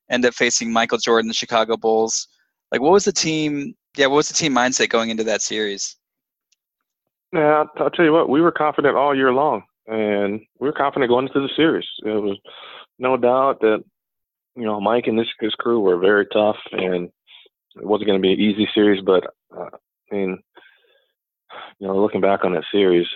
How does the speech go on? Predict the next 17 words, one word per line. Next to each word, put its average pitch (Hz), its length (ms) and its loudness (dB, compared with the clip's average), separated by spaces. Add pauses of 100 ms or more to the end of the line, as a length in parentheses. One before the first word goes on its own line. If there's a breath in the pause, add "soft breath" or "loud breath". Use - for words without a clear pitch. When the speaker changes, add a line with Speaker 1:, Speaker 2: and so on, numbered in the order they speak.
Speaker 2:
uh, 87 380 -6
I 92 220 -4
thought 92 180 0
we 92 100 -4
had 87 120 -2
all 90 120 2
the 85 80 -4
confidence 87 420 -6
in 82 200 -8
the 82 80 -8
world. 85 480 0
And, 82 300 -10 (680 loud breath)
you 143 80 -4
know, 135 40 2
I 147 80 0
still 151 220 4
tell 139 220 2